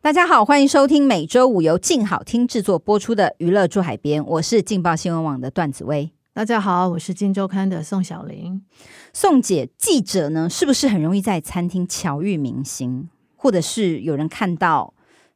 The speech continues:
Speaker 1: 什么明星在哪个餐厅约会啊，然后就会打电话给你，就说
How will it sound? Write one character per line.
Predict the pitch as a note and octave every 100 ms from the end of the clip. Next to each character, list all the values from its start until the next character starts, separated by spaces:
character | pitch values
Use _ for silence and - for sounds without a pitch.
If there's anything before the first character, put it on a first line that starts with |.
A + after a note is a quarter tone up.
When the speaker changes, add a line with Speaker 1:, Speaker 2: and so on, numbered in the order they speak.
| -
Speaker 1:
什 | E3+
么 |
明 | E3+ D#3+
星 | E3 F3+ F3+
在 | F#3 D3+
哪 | C3+ C3
个 | B2
餐 | D#3+ E3
厅 | D#3+
约 | D#3+ D3+
会 | D3+ E3 A#2+
啊， | G#2 A2
然 | F2
后 | C3+
就 | D3
会 | D3+
打 | C#3+ A#2
电 | A2+ C#3
话 | D3
给 | C3 A2
你， | A2+
就 | -
说 | A#2